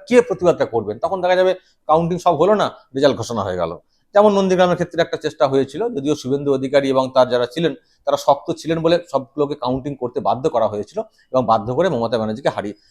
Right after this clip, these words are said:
যিনি, তিনি হেরে গেছেন সেটা প্রকাশ্যে এসে গেল। এখন যদি প্রথমেই ওইভাবে, আহ, কাউন্টিং বাকি রেখে ম-, হয়ে যেত বিষয়টা, যেটা ঘোষণা করে দেওয়া হয়েছিল একটা ম্যানেজ করে,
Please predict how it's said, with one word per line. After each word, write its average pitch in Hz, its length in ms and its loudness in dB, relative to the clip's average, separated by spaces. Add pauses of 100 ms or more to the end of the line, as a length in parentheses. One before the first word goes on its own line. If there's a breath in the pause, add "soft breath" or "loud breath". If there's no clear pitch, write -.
(520)
যিনি, 131 180 -4
তিনি 131 200 -2
হেরে 123 220 2
গেছেন 160 260 4
সেটা 120 260 0
প্রকাশ্যে - 640 -10
এসে 95 140 -14
গেল। 95 160 -10 (320 soft breath)
এখন 165 160 -2
যদি 170 120 0
প্রথমেই 180 340 -2
ওইভাবে, 175 380 2 (340 soft breath)
আহ, 139 500 4
কাউন্টিং 165 360 4
বাকি 147 260 2
রেখে 165 280 0 (260)
ম-, 156 220 0 (420)
হয়ে 175 140 6
যেত 185 180 4
বিষয়টা, 160 360 2
যেটা 160 180 6
ঘোষণা 147 280 -2
করে 160 180 0
দেওয়া 151 180 4
হয়েছিল 147 260 2
একটা 147 160 0
ম্যানেজ 147 300 -4
করে, 120 180 -2